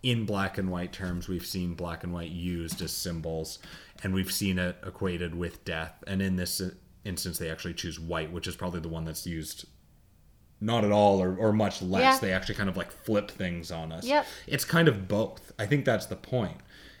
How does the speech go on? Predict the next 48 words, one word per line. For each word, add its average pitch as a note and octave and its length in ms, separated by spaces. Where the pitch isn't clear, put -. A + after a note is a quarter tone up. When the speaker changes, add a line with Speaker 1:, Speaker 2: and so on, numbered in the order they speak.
Speaker 1:
And A#2+ 120
there's A#2+ 140
actually A#2+ 320
almost G#2 320
this, G2 160
like, E2 300
kind A#2 160
of, F2+ 60
like, F#2 120
quantum F#2 540
aspect - 560
where F#2+ 160
they're B3+ 100
Speaker 2:
Mm-hmm. B3+ 140
Speaker 1:
talking F2+ 260
about, E2 220
like, E3+ 200
Speaker 2:
Quantum. F3+ 500
Speaker 1:
Schrodinger's. E3 60
But C#3 100
it D3+ 100
is. - 280
Like, G#2+ 160
they A2+ 60
Speaker 2:
Yeah. G2 60
Speaker 1:
talk G#2+ 220
about G#2 160
Schrodinger's F2+ 540
cat F2 420
Speaker 2:
Yep. B3 180
Speaker 1:
at F2+ 120
a - 40
point F#2 420
in F#2 200
this, F2 320
uh, E2+ 380
in F#2+ 120
this F2 160
Speaker 2:
Well, F3+ 160
Speaker 1:
show. F3+ 60
Speaker 2:
last F3 460
season, E3+ 440
yeah. F3+ 140
Speaker 1:
Yeah, A#2 360
and G#2+ 160
Speaker 2:
In G#2 40
Speaker 1:
there's, G#2 240
Speaker 2:
six - 180